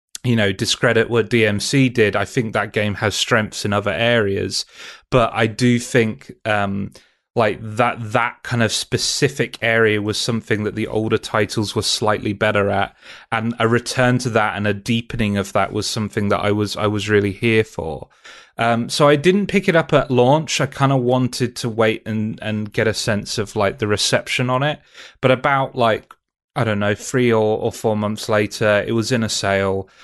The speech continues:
and, like, I think it was, like, twenty-five percent off, or, you know, bet-, it, it was just an excuse, basically. I, I knew I wanted to play it.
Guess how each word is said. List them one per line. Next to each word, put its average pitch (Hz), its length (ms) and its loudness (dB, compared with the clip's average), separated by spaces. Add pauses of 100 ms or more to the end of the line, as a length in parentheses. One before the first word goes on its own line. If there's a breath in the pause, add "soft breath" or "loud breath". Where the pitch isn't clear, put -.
(180 soft breath)
and, 98 680 -2
like, 92 240 -8
I 107 120 -4
think 110 180 -6
it - 20 -2
was, 92 140 -6
like, 98 120 -10
twenty-five 95 540 -4
percent 95 320 -4
off, 95 300 -4
or, 98 320 0
you 107 100 0
know, 92 200 -4 (100)
bet-, 107 300 2 (340 loud breath)
it, 143 100 6
it 143 320 2
was 143 160 6
just - 220 2
an 120 80 4
excuse, 117 560 0
basically. 104 600 0
I, 104 300 2
I - 20 2
knew 107 220 2
I 95 60 4
wanted 95 340 -2
to - 140 -12
play 95 300 0
it. - 120 -6